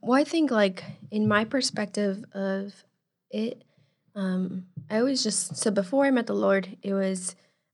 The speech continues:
um, I was partying and, like, just going and doing whatever I wanted to do. Um, and then eventually,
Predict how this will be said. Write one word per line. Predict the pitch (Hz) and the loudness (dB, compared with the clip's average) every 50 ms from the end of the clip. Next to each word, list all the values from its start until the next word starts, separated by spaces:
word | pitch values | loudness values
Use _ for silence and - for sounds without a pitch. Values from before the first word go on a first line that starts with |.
| _ | _
um, | 196 185 180 180 190 | -6 -4 -2 -2 0
I | 190 | -2
was | 185 185 180 | -2 -4 -4
partying | 180 - - 214 247 262 254 247 247 247 247 240 226 220 | -8 -10 -6 -4 -2 0 2 4 4 4 2 2 0 -2
and, | 202 196 208 | -2 -4 -4
like, | 208 208 208 - | -4 -6 -4 -4
just | 208 202 185 - - - | -2 -2 -2 -2 -2 0
going | 202 208 208 214 208 202 | 2 4 6 8 6 6
and | 185 180 185 185 180 - _ _ _ | 6 2 0 -2 -4 -8 _ _ _
doing | - 190 190 202 208 | -4 -2 -2 0 0
whatever | 202 196 196 196 196 196 | 2 2 0 0 0 -2
I | 202 214 | -2 0
wanted | 208 202 196 196 196 | 0 -2 -2 -2 -4
to | 202 202 | -4 -4
do. | 202 208 208 202 - _ _ _ _ _ _ _ _ _ - | -4 -4 -6 -6 -8 _ _ _ _ _ _ _ _ _ -10
Um, | 202 190 190 - 208 208 214 220 - | -8 -6 -6 -6 -6 -8 -10 -8 -4
and | 196 202 208 | -2 0 2
then | 208 214 214 208 208 202 185 180 | 2 2 2 2 2 2 0 0
eventually, | 202 190 185 202 254 262 262 - - 202 190 190 185 190 190 185 | 0 2 4 4 4 4 4 4 2 2 2 2 0 0 -2 -4